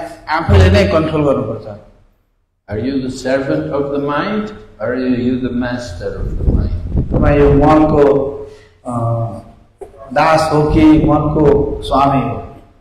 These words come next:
Speaker 2: You have to make the mind more obedient to you.
Speaker 1: मतलब यो मनलाई भन्नु पर्यो कि मेरो बात सुन है मन भनेर उसलाई अलिक शान्ति पार्नु पर्यो।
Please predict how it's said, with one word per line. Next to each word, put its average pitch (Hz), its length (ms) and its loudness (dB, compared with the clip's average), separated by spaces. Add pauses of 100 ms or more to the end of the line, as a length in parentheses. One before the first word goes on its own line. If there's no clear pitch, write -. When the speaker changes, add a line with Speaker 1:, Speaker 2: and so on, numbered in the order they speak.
(1200)
Speaker 2:
You 110 60 -10
have 123 240 -6
to 127 80 -6
make 139 300 -4
the 127 80 -4
mind 135 400 -2
more 143 160 2
obedient 131 1000 -2
to 113 100 -12
you. 107 440 -12 (240)
Speaker 1:
मतलब 147 200 0
यो 160 120 2
मनलाई 180 440 2
भन्नु 175 300 4
पर्यो 170 280 6
कि - 380 2
मेरो 160 180 2
बात 151 320 4 (640)
सुन 196 260 2
है 175 240 2
मन 156 180 2
भनेर 139 320 2
उसलाई 151 160 4
अलिक - 680 -4
शान्ति - 600 -2
पार्नु 117 260 -2
पर्यो। - 200 -4